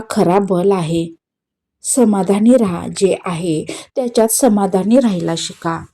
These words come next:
आणि पुढील गोष्टीसाठी प्रयत्न करत राहा,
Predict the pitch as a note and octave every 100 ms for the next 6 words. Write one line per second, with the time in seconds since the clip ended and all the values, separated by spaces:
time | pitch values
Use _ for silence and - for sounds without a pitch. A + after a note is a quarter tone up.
0 | _ F#3+ F3+ E3+ D#3+ - - - - A#3+
1 | D4+ B3+ G3 F3+ A#3 A#3 F3 E3 A3 -
2 | A3 F3 F#3 B3 B3 F3+ E3 E3 F3 D#3+
3 | D#3+